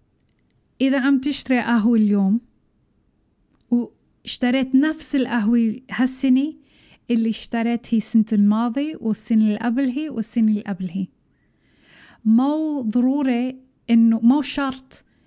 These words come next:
إنه هالقهوة راح تكون موجودة سنة الجاي أما اللي بعدها. لأنه ال-، هي خصوصي بالبرازيل. ليش؟ لأنه صح الكرز اللي على الشجرة هلأ راح يقطفوه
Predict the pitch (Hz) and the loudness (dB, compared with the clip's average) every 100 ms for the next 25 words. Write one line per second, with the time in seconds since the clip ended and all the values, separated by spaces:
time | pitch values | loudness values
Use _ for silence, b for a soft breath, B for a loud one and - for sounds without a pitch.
0 | _ - 247 247 247 185 254 240 262 233 | _ 0 4 4 4 0 -2 -2 -4 -2
1 | 262 233 233 - 220 - 247 247 240 254 | -2 -2 -4 -6 -10 -6 0 2 2 0
2 | 254 b b b b b 226 226 208 220 | -4 b b b b b 0 2 2 -2
3 | 202 190 196 196 175 208 180 - _ _ | -4 -4 -6 -6 -10 -10 -10 -14 _ _
4 | - 226 220 202 196 185 - 190 - _ | -6 0 0 0 -6 -10 -12 -14 -14 _
5 | _ _ _ _ B B B B B _ | _ _ _ _ B B B B B _
6 | 240 254 302 330 277 262 208 302 311 269 | -2 0 0 0 -2 -4 -2 -2 0 -2
7 | 220 - _ _ 277 _ 226 - - 339 | -4 -12 _ _ -20 _ -14 -10 -6 -4
8 | 302 226 208 196 196 185 185 - _ 247 | -2 0 0 -2 -4 -4 -8 -10 _ -4
9 | 277 262 262 - b b _ 240 240 240 | -2 -2 -4 -10 b b _ 0 2 4
10 | 233 226 - 302 - 277 - 285 285 247 | 2 0 -4 -6 -2 -2 -2 -2 -2 -2
11 | 240 - - _ _ _ 233 233 226 247 | -4 -8 -16 _ _ _ 0 0 -2 -4
12 | 269 233 254 226 214 240 - 233 226 240 | -2 -2 0 0 0 0 -2 -4 -2 0
13 | 247 - - - 285 269 349 | 0 -4 -8 -4 -2 -2 -4